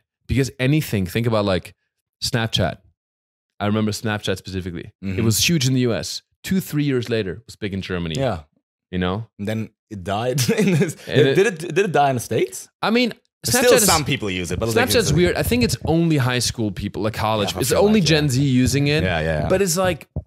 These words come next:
Speaker 1: I don't know. I don't think Snapchat has, drives culture. TikTok
Speaker 2: Yeah.
Speaker 1: drives culture.
Speaker 2: Yeah, that
Speaker 1: You know,
Speaker 2: makes
Speaker 1: things
Speaker 2: sense.
Speaker 1: happen on TikTok that really deter-, Snapchat is just a place where people then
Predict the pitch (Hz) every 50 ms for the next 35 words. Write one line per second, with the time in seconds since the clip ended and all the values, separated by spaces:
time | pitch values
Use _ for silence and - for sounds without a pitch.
0 | _ - 160 170 214 220 208 - - 160 160 185 190 - - 208 147 135 - -
1 | 147 131 151 - - 151 131 131 131 123 110 - - _ 117 104 - 139 127 123
2 | 120 101 - - - 123 120 107 - - 107 90 - - - _ _ _ _ _
3 | _ _ - 190 180 - - 175 156 123 104 104 107 107 107 95 - - - 117
4 | 113 110 - - 87 65 - 85 85 82 80 73 71 - 127 147 147 139 143 -
5 | - 180 180 151 113 104 143 143 147 143 - 147 - 120 113 - 151 143 - -
6 | 131 110 104 101 95 92 113 120 117 113 101 - - - 98 - - - - -
7 | - _ - - - 147 156 - - 175 147 143 127 - 139 127 - - 104 -
8 | - - 117 117 117 120 - - 104 90 - - 104 - - 92 90 80 - 87
9 | 90 92 87 82 76